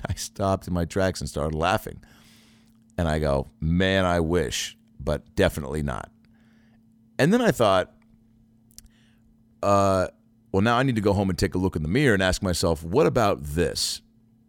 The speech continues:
From top to bottom, Adam Ray says I have cheeseburgers in my pockets, probably. <laughs> And also, assuming that they're cheese, how do you know they're not just burgers? This guy was like, "This guy's got cheese on those things."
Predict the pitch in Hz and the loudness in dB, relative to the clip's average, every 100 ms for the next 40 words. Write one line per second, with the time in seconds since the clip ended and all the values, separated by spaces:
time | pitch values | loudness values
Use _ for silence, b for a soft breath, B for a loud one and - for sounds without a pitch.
0 | _ _ _ - 87 - 78 - 73 71 | _ _ _ -8 -4 0 0 -2 -2 -2
1 | 71 69 73 67 69 65 60 - b b | -2 -4 -4 -4 -4 -6 -8 -12 b b
2 | _ - 98 85 82 80 73 - 85 67 | _ -2 2 2 2 0 -2 -4 -6 -4
3 | 71 69 67 67 64 - 60 - - - | -6 -4 -6 -6 -4 -4 -4 -6 -10 -8
4 | 52 50 50 52 - b b - 208 - | -8 -10 -12 -14 -16 b b 4 6 6
5 | 170 - - b b b - 127 156 135 | 2 -2 -16 b b b -2 2 4 6
6 | 110 98 - 95 - 110 113 104 90 80 | 4 2 -2 -4 0 2 2 2 0 -2
7 | - 92 113 139 - _ - 101 110 107 | -2 0 0 -2 -8 _ -2 2 2 2
8 | 107 110 110 76 117 123 76 67 87 - | 0 0 -4 2 2 2 -2 -6 -8 -6
9 | 85 82 73 69 107 - 55 - - - | -4 -4 -6 -10 -12 -12 -10 -12 -14 -14
10 | 53 - 55 57 50 50 - | -12 -12 -14 -14 -14 -16 -18